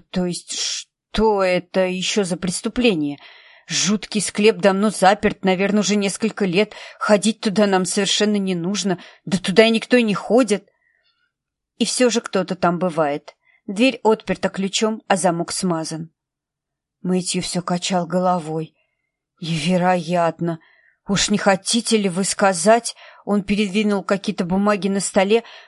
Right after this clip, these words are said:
будто там расположились... Последователи вуду или сатанисты и зарисовали мавзолей своими символами и тайными знаками?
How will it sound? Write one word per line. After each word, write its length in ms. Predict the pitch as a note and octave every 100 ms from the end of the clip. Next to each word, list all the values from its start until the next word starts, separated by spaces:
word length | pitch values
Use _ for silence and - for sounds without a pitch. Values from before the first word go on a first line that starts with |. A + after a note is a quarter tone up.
| _ _
будто 480 | D#3 E3 G#3 - G3
там 520 | - - G3+ F#3+ F#3+
расположились... 1120 | F#3 F3 - G3+ G3 F#3+ F#3 G#3+ G3 - - - - E3 - - - - _ _
Последователи 880 | - F#3 - G#3 G#3 F#3+ F#3+ - G3
вуду 460 | D#3+ C3+ F#3 G3+ G3
или 160 | F#3
сатанисты 920 | F#3 - G3 G#3 F#3 F3+ A3 - G#3 F3 - -
и 80 | G3
зарисовали 640 | F3 G#3+ - A#3 G3+ A3+
мавзолей 500 | A3 G#3+ F#3+ A3 A3+
своими 380 | - G#3+ G#3+ G#3+
символами 840 | G3 - B3+ G#3 G#3 G#3 G3+ G3+
и 60 | G3
тайными 380 | A3+ A#3 A3 G#3+
знаками? 640 | D#3+ A#3 D#4+ C4+ G#3 D#3